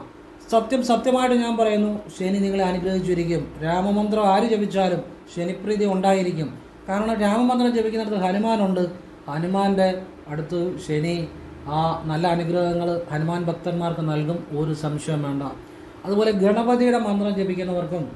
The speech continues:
ശനീശ്വരൻ്റെ അനുഗ്രഹം ഉണ്ടാകും. ശിവപ്രീതി വരുത്തുന്നവർക്ക്, ശിവക്ഷേത്രം ശനിയാഴ്ച സ-, ദർശനം നടത്തുന്നവർക്ക് ശനി അനുഗ്രഹിക്കും. അതുപോലെ തന്നെ ഭദ്രകാളി പ്രീതി ഉള്ളവരെയും ശനി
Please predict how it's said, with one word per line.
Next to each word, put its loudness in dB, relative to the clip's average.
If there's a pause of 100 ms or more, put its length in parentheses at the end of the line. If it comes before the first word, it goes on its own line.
(460)
ശനീശ്വരൻ്റെ 0
അനുഗ്രഹം 0
ഉണ്ടാകും. 0 (400)
ശിവപ്രീതി 2 (100)
വരുത്തുന്നവർക്ക്, 0 (120)
ശിവക്ഷേത്രം 0
ശനിയാഴ്ച 2
സ-, -4 (120)
ദർശനം -2
നടത്തുന്നവർക്ക് -2 (360)
ശനി 0 (100)
അനുഗ്രഹിക്കും. 2 (500)
അതുപോലെ 0
തന്നെ 2 (580)
ഭദ്രകാളി 2
പ്രീതി 0
ഉള്ളവരെയും 0 (420)
ശനി -2